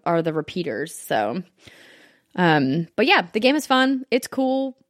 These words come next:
Highly recommend you check it out. There's a whole narrative system about, um,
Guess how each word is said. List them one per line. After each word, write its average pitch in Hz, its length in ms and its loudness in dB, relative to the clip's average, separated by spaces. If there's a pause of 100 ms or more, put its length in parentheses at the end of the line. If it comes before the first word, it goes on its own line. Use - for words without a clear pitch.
(100)
Highly 233 280 2
recommend 233 360 0
you 220 60 -8
check 233 220 -2
it 226 80 0
out. 214 180 4
There's 220 140 0
a 214 40 -2
whole 233 180 2
narrative 202 520 4
system 202 460 -2
about, 190 440 4 (840)
um, 202 340 4